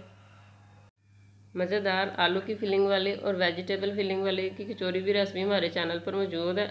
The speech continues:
अगर आपने वो नहीं देखी तो उसका लिंक हम डिस्क्रिप्शन बॉक्स में दे देंगे, आप वहाँ जाके देख सकते हैं। तो जी इसके साथ ही हमारा ये भी खूबसूरत सा पेड़ा बन के तैयार है। अब हम इसको नाइफ़ की मदद से दो हिस्सों में करेंगे।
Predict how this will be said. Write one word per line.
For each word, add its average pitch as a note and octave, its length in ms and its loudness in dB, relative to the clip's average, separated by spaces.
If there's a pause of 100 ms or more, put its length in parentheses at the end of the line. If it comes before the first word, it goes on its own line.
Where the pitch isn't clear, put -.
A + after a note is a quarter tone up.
(120)
अगर F#3 200 0
आपने F#3 260 2
वो F#3 100 0
नहीं F3 220 0
देखी G3 280 -2
तो G#3 120 -4
उसका F#3+ 220 -2
लिंक F3+ 280 -2
हम G3 180 0
डिस्क्रिप्शन F3+ 540 -4
बॉक्स F#3 240 -2
में F#3+ 120 -2
दे F#3+ 120 0
देंगे, F3 260 0
आप E3+ 240 0
वहाँ F3 240 0
जाके F#3 360 -2
देख E3 180 0
सकते F3 280 -8
हैं। G3 280 -4 (380)
तो F#3 60 -6
जी G3 100 0
इसके G3+ 200 -2
साथ F3 260 0
ही G3+ 60 0
हमारा F#3+ 220 4
ये F3 160 2
भी G3 120 0
खूबसूरत F#3 420 -2
सा G3 120 2
पेड़ा F3 280 2
बन F#3 200 -2
के F3+ 120 -2
तैयार E3 320 0
है। F#3+ 60 -2 (100)
अब F3 160 -2
हम F#3+ 220 2
इसको E3+ 240 -2
नाइफ़ E3 260 2
की F#3 100 -4
मदद F3+ 300 0
से F#3+ 100 -4
दो F3+ 160 0
हिस्सों F3+ 220 0
में D#3+ 140 0
करेंगे। F3 360 0